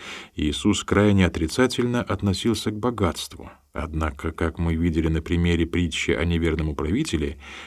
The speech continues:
призывал приобретать друзей богатством неправедным, чтобы облагодетельствованные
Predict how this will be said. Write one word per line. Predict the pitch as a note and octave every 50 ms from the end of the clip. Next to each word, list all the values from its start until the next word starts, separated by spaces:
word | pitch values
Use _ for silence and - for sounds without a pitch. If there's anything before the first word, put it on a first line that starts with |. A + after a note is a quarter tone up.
| - - _
призывал | - F2+ E2 D2+ D#2 E2 G#2 C#3 E3+ E3
приобретать | E3+ - C3 A#2 A2+ A2+ G#2 - B2 D3 C#3+ - -
друзей | E2+ D#2+ D#2+ D2+ D2+ F#2+ A#2+ C3+
богатством | A#2 E2+ D#2+ D2+ D2 D2+ D2+ D2+ - - - - C3
неправедным, | C#3 D3+ - - F2 E2 E2 D#2+ D#2+ D#2 D#2 E2 E2 D#2+
чтобы | - - - F#2 E2+ F2 E2+ D#2+ - - - - - - - -
облагодетельствованные | - F#2+ F2 E2+ F2 F#2 F2 D#2+ F2 E2+ E2 G#2+ D3 D3 - G#2 E2+ - - E2 D#2+ D#2 D#2 D#2 D2+ D2+ C#2+ C#2 C#2 C#2